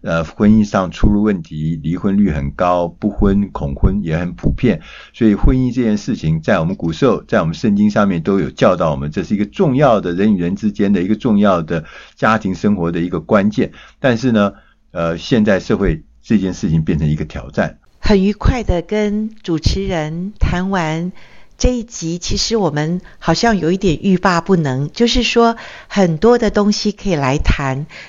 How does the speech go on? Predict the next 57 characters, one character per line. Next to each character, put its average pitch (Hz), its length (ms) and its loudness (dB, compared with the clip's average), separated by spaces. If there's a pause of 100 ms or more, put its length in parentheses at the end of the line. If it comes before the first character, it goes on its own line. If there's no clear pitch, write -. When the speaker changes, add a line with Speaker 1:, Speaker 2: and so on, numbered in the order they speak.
Speaker 2:
那 208 460 2
我 170 100 2
们 175 240 0
只 180 160 -4
能 160 180 -2
在 202 180 0
有 156 180 -2
限 220 240 0
的 185 80 0
时 175 200 0
间 226 240 2
里 156 140 0
面 160 320 0 (380)
谈 175 200 0
到 202 220 4
婚 247 240 0
前 165 300 -2
的 170 80 2
预 202 240 0
备， 185 400 2 (240)
当 254 160 2
然 180 320 0 (100)
有 185 160 2
很 175 260 0
多 202 200 2
的 196 80 2
重 196 320 2
点 143 260 0 (240)
可 190 120 0
能 175 220 2
也 180 140 4
没 160 120 0
有 208 100 2
办 196 180 2
法 151 160 -2
一 214 160 0
时 - 240 0
的 170 160 0
谈 147 240 -6
得 175 140 0
清 240 320 -4
楚。 170 280 -2 (300)
在 254 160 2
这 302 160 0
本 202 160 0
书 220 220 0
里 170 120 2
面， 185 200 0
其 196 160 -4
实 240 140 -2
有 156 180 2
一 156 40 -2
个 208 120 -2
很 165 240 -4
重 196 200 2
要 185 200 0
的， 139 240 -2